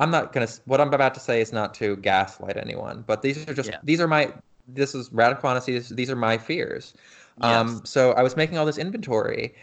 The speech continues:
Speaker 1: and I sort of was like, "Oh yeah, when this is over and, like, conventions start up again, I'll go to a bunch of conventions and fairs and festivals and I'll sell my stuff and it'll be great."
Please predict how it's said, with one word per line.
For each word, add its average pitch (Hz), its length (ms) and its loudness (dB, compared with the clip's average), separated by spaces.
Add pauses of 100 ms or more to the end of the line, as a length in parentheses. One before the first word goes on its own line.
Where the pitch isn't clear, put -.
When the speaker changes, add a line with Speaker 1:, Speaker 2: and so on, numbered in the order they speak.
(220)
Speaker 1:
and 117 520 0 (480)
I 120 480 4
sort 135 280 -4
of 127 280 -2 (140)
was 123 220 -4
like, 123 160 0
"Oh 147 160 4
yeah, 160 160 2
when 135 140 0
this 131 120 -8
is 127 120 -6
over 131 520 4
and, 120 160 0
like, 104 260 -2
conventions 123 540 -2
start 127 200 -4
up 127 100 -6
again, 123 180 -6
I'll 110 80 -6
go 104 140 0
to 101 80 -2
a - 20 -6
bunch 101 240 -4
of - 100 -14
conventions 147 840 0
and 110 200 -6
fairs 139 520 4
and 110 120 -6
festivals 131 480 -2
and 120 100 -2
I'll 110 100 2
sell 143 240 2
my 135 100 0
stuff 117 400 0
and 110 80 -6
it'll 107 80 -2
be 104 80 -4
great." - 280 -4